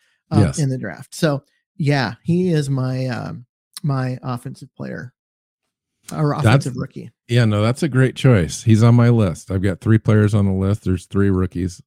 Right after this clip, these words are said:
Speaker 2: uh, Abe, Abe Lucas, Charles Cross, Ken Walker the third. The, the thing about this category is all three you could make a, an argument for in any season, uh,
Speaker 1: Mm-hmm.
Speaker 2: that, that these guys would be,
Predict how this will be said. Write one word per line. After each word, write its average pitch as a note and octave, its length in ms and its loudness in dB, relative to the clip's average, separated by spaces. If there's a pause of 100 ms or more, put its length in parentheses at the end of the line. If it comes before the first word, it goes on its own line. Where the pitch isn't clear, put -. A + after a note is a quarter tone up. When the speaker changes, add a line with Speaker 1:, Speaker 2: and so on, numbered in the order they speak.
(140)
Speaker 2:
uh, F2+ 360 -4
Abe, G2 280 -4 (240)
Abe G#2 200 -2
Lucas, F#2+ 440 -2
Charles G#2 360 -2
Cross, F2+ 560 -4 (220)
Ken G2 180 -2
Walker F#2 320 -6
the F2 100 -14
third. A#2 280 -4 (580)
The, B2 360 -8
the A2+ 160 -6
thing D#3+ 280 -4
about G2+ 460 -4
this G2 320 -8
category F#2 800 -2 (360)
is G2+ 280 -4 (100)
all A#2 240 0
three B2 800 0 (180)
you A2+ 160 2
could G#2+ 160 0
make A2+ 220 0
a, G#2+ 180 -4
an G#2+ 160 -2
argument A2+ 500 0
for F2 460 -6
in F#2+ 200 -8 (100)
any A#2 260 -2
season, F#2 600 -4 (420)
uh, G2 180 0
Speaker 1:
Mm-hmm. F#2 200 0
Speaker 2:
that, D3 100 -4 (140)
that F#2+ 180 0
these G2+ 200 2
guys F2+ 380 -2
would F2+ 200 -2
be, F2+ 380 0